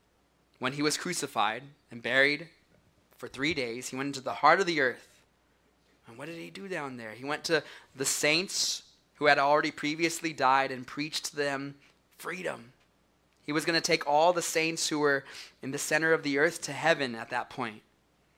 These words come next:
Because in order to get into heaven, you have to be perfect.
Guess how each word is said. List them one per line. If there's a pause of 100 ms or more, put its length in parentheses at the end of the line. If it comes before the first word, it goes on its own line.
(340)
Because
in
order
to
get
into
heaven, (340)
you
have
to
be
perfect.